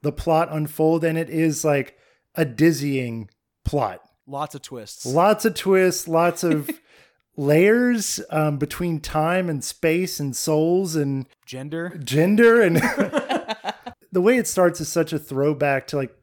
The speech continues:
Speaker 1: movies you would see in the nineteen forties where it's, like, a newsreel and this famous Russian composer, Roman Strauss, has been convicted of murdering his wife, Margaret,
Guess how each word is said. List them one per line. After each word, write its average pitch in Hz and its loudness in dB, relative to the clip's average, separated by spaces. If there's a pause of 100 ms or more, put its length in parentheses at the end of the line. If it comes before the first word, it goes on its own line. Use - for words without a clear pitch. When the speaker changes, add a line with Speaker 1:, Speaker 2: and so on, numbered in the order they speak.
(520)
Speaker 1:
movies 165 2
you 170 2
would 156 0
see 170 -2
in 156 0
the 151 -2
nineteen 139 -4
forties 135 -4
where 131 -2
it's, - -8
like, 139 -6
a 170 -2
newsreel 131 0 (680)
and 147 2 (320)
this 156 0
famous 175 0
Russian 160 -2
composer, 143 -2
Roman 147 -2
Strauss, 127 -2 (540)
has 139 -4
been 147 -2
convicted 156 -2
of 131 -4
murdering 143 -2
his 131 -6
wife, 131 -4 (240)
Margaret, 139 0